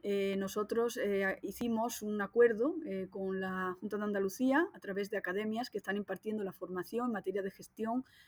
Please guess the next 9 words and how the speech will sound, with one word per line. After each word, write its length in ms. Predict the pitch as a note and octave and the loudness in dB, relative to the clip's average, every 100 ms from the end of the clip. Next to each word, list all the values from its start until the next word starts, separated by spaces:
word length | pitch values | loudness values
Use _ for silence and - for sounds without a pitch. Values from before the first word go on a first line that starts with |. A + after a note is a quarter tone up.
| _ - | _ -2
administrativa 1000 | F#3+ G3 G3 F#3 - F#3 A3+ A3+ A#3 | 0 2 0 -2 -4 -4 -2 0 0
para, 280 | A#3+ D4 C#4+ _ - | 2 -2 -2 _ -4
para 260 | F#3 G#3 - | 0 0 -2
auxiliares 560 | F#3 F3+ - F#3+ G3+ G#3+ | -4 -4 -2 0 2 0
administrativos, 880 | G3+ G3 F#3+ - F#3 A#3+ B3 A#3+ A#3 | -2 -2 -2 -4 -4 -2 2 2 0
personal 460 | F#3+ - F#3+ F#3+ | -4 -2 -2 -2
técnico 680 | - A#3 A#3+ A3+ - A3 G#3+ | 2 2 2 -2 0 0 2
que 100 | F3+ | -2
apoye, 540 | F3+ G#3+ A3 G#3 A#3 | 0 2 4 4 2